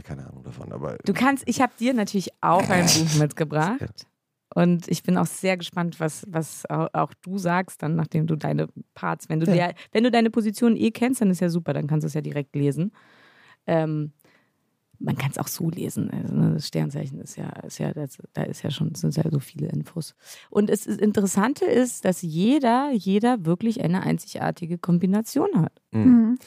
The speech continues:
Speaker 1: Wie, wie bist du eigentlich zur Astrologie gekommen? War das zu Hause bei euch ein Thema?
Speaker 2: Mm-mm, zu Hause
Speaker 1: Nee.
Speaker 2: eigentlich nicht. Nee. Ich bin irgendwie da reingerutscht. Ich hab, äh, mit den Mondzyklen angefangen, weil ich m-,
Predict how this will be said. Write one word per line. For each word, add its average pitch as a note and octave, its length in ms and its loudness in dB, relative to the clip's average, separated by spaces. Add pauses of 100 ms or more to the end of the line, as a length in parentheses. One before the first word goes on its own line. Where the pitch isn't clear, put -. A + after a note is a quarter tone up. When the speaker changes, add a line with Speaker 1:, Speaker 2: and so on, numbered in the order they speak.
(140)
Speaker 1:
Wie, C3 240 0
wie C3 80 6
bist A#2+ 300 -2
du D#3 140 0
eigentlich C3 240 2
zur - 120 -4
Astrologie A2 680 -2
gekommen? A2 500 -4 (240)
War - 80 -6
das - 160 -6
zu - 240 -4
Hause D3+ 340 2
bei C3+ 80 -2
euch - 240 -2
ein C#3+ 100 -8
Thema? D#3 480 -2 (560)
Speaker 2:
Mm-mm, F3+ 440 0
zu E3 200 -4
Hause E3+ 180 4
Speaker 1:
Nee. F3 80 4
Speaker 2:
eigentlich E3 380 -4
nicht. D3+ 300 -4
Nee. D#3+ 220 0 (180)
Ich - 160 -10
bin G3 160 0
irgendwie G#3 520 2
da G3 120 4
reingerutscht. A3 640 -2 (420)
Ich - 80 -6
hab, F3+ 60 -2 (140)
äh, F3+ 200 0
mit F3+ 180 2
den F3+ 120 6
Mondzyklen G#3+ 720 2
angefangen, A#3 760 2 (640)
weil F3+ 180 4
ich F3+ 160 -2
m-, F#3 120 -6